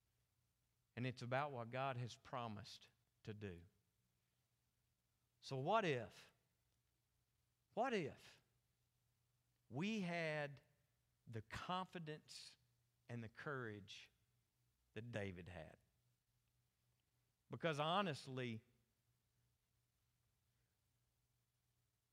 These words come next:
we fear, the, the biggest fears that hinder us are the fear of rejection, if we truly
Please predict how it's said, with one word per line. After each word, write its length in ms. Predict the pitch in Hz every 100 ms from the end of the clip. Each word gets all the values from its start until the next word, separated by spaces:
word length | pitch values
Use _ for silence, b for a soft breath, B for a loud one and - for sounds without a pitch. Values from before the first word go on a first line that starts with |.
| _ _ _ _ _ _ _ _ _ _ _ 110
we 240 | 151 226 202 -
fear, 480 | 170 185 135 101 104 - _ _ _ _ -
the, 140 | 151 -
the 80 | 139
biggest 380 | 139 220 247 - -
fears 400 | 196 202 160 139
that 120 | 135 113
hinder 460 | 165 165 123 101
us 440 | 101 107 107 - - _ -
are 380 | 131 131 127 123 127
the 60 | 117
fear 480 | 151 143 143 135 - _ _ _ -
of 180 | 131 131
rejection, 680 | 135 127 156 147 - - 82 - _ _ _ _ _ _ _ _ 120
if 100 | 110
we 160 | 127 113
truly 320 | - 135 123